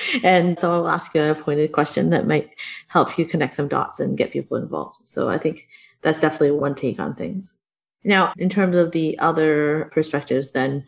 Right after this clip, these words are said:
you said something about publishing, and I thought I'd cycle back to it. And so when you're publishing program evaluation work, are you publishing it as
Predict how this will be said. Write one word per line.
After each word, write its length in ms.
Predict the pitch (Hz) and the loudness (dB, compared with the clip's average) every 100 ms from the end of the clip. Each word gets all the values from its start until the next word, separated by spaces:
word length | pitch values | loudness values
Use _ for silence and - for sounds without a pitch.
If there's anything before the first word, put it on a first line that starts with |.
| _ - | _ -2
you 140 | 196 | 0
said 220 | 196 208 | 4 4
something 240 | 214 208 196 | 4 4 2
about 200 | - - | 0 -2
publishing, 520 | 190 185 180 143 135 | 0 0 0 -2 -2
and 140 | - | -2
I 80 | 143 | -2
thought 200 | 165 135 | 0 0
I'd 160 | 143 - | -2 0
cycle 300 | 160 147 151 | -2 0 -2
back 280 | 135 156 - | -2 -4 -6
to 100 | 143 | -8
it. 180 | - - _ | -8 -14 _
And 160 | 170 165 | -2 2
so 520 | 190 170 156 - - | 4 6 6 2 -6
when 220 | - 190 190 | -2 2 4
you're 140 | 208 | 2
publishing 720 | 208 - 214 214 277 349 339 | 0 -4 -2 2 0 0 -6
program 420 | - 214 196 170 156 | 2 2 4 2 2
evaluation 680 | 143 143 143 147 - 151 151 | 2 2 2 0 -2 -6 -4
work, 400 | 95 - - _ _ _ _ _ | -6 -6 -16 _ _ _ _ _
are 80 | 214 | 0
you 140 | 262 - | 4 4
publishing 460 | 370 370 359 294 | 4 2 0 2
it 140 | 208 185 | 4 6
as 340 | 156 156 | 4 0